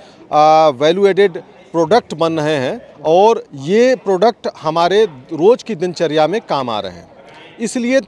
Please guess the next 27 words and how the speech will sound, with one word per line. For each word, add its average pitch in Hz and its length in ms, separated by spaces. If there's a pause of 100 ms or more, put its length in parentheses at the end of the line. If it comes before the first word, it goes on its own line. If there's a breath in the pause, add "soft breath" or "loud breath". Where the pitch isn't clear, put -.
तमाम 208 320
तरह 220 240
के 240 120
ऐसे 220 440
अब 208 180 (280 loud breath)
उपयोगी 208 600
यंत्र 202 360
का 196 180
भी 214 140
विकास 196 440
हो 190 100
चुका 202 300
है 208 160 (380 loud breath)
और 214 340
इन 240 160
यंत्रों 214 480
के 214 160
माध्यम 180 440
से 214 160
न 185 240
सिर्फ 226 300
हम 208 180
पराली 175 340
का 196 140
प्रबंधन 151 460
कर 214 180
पाएंगे, 233 460